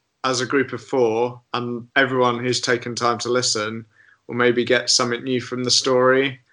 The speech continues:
And, um, I pray that we'll all get a bit closer to God and reveal new things to us as we think about Easter. I pray that especially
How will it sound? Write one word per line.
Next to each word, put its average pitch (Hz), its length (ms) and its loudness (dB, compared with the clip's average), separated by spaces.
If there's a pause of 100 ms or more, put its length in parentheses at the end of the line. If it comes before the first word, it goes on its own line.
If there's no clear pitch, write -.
(520)
And, 120 260 2
um, 113 400 -2 (180)
I 123 100 -2
pray 147 200 4
that 131 140 6
we'll 139 160 2
all 131 120 2
get 131 180 4
a - 20 -2
bit 135 260 -2
closer 123 400 -2
to 123 160 -2
God 117 380 0 (180)
and 110 400 -6 (320)
reveal 127 480 4
new 123 240 0
things 120 400 0
to - 140 -4
us 110 400 -2 (720)
as 117 180 -2
we 117 480 4
think 123 240 -2
about 117 240 2
Easter. 107 520 0 (360)
I 143 100 4
pray 165 240 6
that 147 180 4
especially 139 720 2